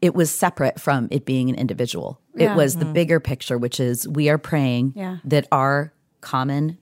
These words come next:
Speaker 1: powerful, amazing God is going to take these words and multiply them
Speaker 2: Yeah.
Speaker 1: for the church.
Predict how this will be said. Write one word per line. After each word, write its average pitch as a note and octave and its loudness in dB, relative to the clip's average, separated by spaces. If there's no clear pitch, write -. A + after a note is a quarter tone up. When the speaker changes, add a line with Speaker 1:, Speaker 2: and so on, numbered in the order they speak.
Speaker 1:
powerful, C3+ 0
amazing C3 0
God A2+ 0
is C#3+ 2
going C#3 4
to C3+ 4
take B2 -2
these D3+ 0
words A#2+ 0
and C#3+ 6
multiply - 0
them - -2
Speaker 2:
Yeah. F#3 -6
Speaker 1:
for C#3+ 2
the C#3+ -2
church. - -6